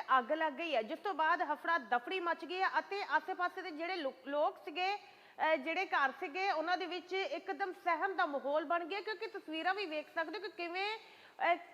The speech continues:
ਅੱਗ ਲੱਗੀ ਹੋਈ ਹੈ ਤੇ ਅੱਗ ਦੀਆਂ ਲਪਟਾਂ ਦੂਰ ਤੱਕ ਜਾ ਰਹੀਆਂ ਨੇ। ਇਸ ਦੇ ਨਾਲ ਇੱਕ ਸਹਿਮ ਦਾ ਮਾਹੌਲ ਬਣ ਗਿਆ। ਜਦੋਂ ਫਾਇਰ ਬ੍ਰਿਗੇਡ ਨੂੰ ਸੂਚਿਤ ਕੀਤਾ ਗਿਆ, ਮੌਕੇ ਤੇ ਇੱਕ ਨਹੀਂ, ਦੋ ਨਹੀਂ, ਕਈ ਗੱਡੀਆਂ ਜਿਹੜੀਆਂ ਫਾਇਰ ਬ੍ਰਿਗੇਡ ਦੀਆਂ ਪਹੁੰਚੀਆਂ ਨੇ ਤੇ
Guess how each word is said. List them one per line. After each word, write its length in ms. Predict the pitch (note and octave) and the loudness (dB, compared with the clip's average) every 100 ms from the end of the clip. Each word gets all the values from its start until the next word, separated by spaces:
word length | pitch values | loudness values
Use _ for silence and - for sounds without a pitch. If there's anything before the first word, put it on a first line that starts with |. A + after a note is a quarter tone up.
| - D4+ | 0 2
ਅੱਗ 120 | D#4+ | 2
ਲੱਗੀ 320 | G#4+ G4+ F#4+ F#4 | 2 0 0 0
ਹੋਈ 220 | G4 G4+ | 0 0
ਹੈ 100 | G#4 | -2
ਤੇ 400 | - A4 - E4 | -2 -2 2 2
ਅੱਗ 60 | |
ਦੀਆਂ 280 | D4+ G4 G#4 | 2 -2 -2
ਲਪਟਾਂ 580 | D#4+ D4 E4+ - G4+ G4+ | 0 0 0 0 4 4
ਦੂਰ 500 | C4 - F#4+ G#4+ A4+ | 4 -4 -2 0 -2
ਤੱਕ 420 | - - F#4+ G#4+ | -2 0 2 0
ਜਾ 260 | D4 E4 D#4 | 2 4 2
ਰਹੀਆਂ 280 | D4+ D#4+ D4 | 2 0 2
ਨੇ। 180 | C#4 - D#4+ | 0 -2 -4
ਇਸ 80 | - | -4
ਦੇ 100 | G#4 | -4
ਨਾਲ 300 | G4 G4 A4 | 0 0 0
ਇੱਕ 320 | F#4+ E4 G4+ F#4 | -4 -6 -6 0
ਸਹਿਮ 200 | F4+ F4 | 0 0
ਦਾ 100 | F#4 | -4
ਮਾਹੌਲ 340 | E4 D4 F4 | -4 -2 -2
ਬਣ 200 | D#4+ C#4+ | 0 -2
ਗਿਆ। 120 | C4 | -2
ਜਦੋਂ 280 | C#4+ F#4 A4+ - - - - - | -4 -2 -4 -6 -20 -20 -6 2
ਫਾਇਰ 220 | E4+ G4 | 4 4
ਬ੍ਰਿਗੇਡ 420 | F4+ D#4+ F4 F4 | 2 -2 0 0
ਨੂੰ 140 | F#4 G4 | -2 -4
ਸੂਚਿਤ 380 | G4 F#4 G4 | -2 -2 -4
ਕੀਤਾ 280 | - E4+ D#4 | -6 -4 -2
ਗਿਆ, 180 | D4 D#4 | 0 0
ਮੌਕੇ 440 | C#4+ D#4+ D#4+ F#4 | 0 -2 -2 -4
ਤੇ 100 | F#4+ | -2
ਇੱਕ 260 | G4+ E4 E4+ | -4 -6 -6
ਨਹੀਂ, 200 | F4+ F#4+ | -4 -4
ਦੋ 300 | A#3+ D4 D#4+ | -2 -2 0
ਨਹੀਂ, 160 | F#4+ G4 | -4 -6
ਕਈ 380 | - G4+ G#4+ | -2 0 0
ਗੱਡੀਆਂ 480 | D#4+ C#4 B3 E4 F#4+ | -2 -2 -2 0 0
ਜਿਹੜੀਆਂ 320 | D#4+ D#4 E4+ | 0 -2 -2
ਫਾਇਰ 260 | E4 D#4+ D#4 | 2 2 2
ਬ੍ਰਿਗੇਡ 420 | C#4 B3+ D4 E4 | -4 -6 -6 -6
ਦੀਆਂ 260 | D#4 F4+ F#4 | -6 -4 -4
ਪਹੁੰਚੀਆਂ 560 | F4 F4 F4 F4+ F#4+ | -2 -6 -4 -4 -2
ਨੇ 160 | F4+ F#4 | -2 -6
ਤੇ 320 | F#4+ F#4+ G4+ | -2 -2 -2